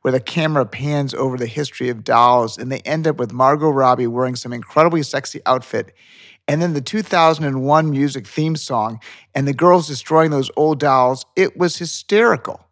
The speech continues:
And it set the tone for the entire film. This was gonna be fun and not serious.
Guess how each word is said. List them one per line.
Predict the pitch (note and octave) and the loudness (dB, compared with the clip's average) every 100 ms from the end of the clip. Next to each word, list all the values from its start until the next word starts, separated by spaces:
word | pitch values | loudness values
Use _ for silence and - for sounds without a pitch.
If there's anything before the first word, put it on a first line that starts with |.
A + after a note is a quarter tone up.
| - | -2
And | D3 | -2
it | C3+ | -2
set | - F3+ G3+ | -4 -4 -4
the | - | -4
tone | F#3 - C#3+ C#3+ | -10 -6 -4 -4
for | C3+ C#3 | -6 -6
the | C3+ | -4
entire | A#2+ - - F3 F3+ | -6 -8 -2 0 0
film. | - D#3 B2+ G#2+ A2 _ _ _ _ | -2 -2 -2 -2 -10 _ _ _ _
This | C#3 D3+ C3+ | -4 -4 -4
was | |
gonna | C3 | -8
be | A#2+ A2 | -8 -10
fun | - - E3 F#3 G#3 G#3 _ _ _ _ | -10 2 4 4 0 -8 _ _ _ _
and | B2+ A#2+ | -6 -4
not | B2+ C#3 D3 | -2 -2 -4
serious. | - C3+ B2 G#2 F#2 - - | -8 -4 -4 -4 -8 -10 -10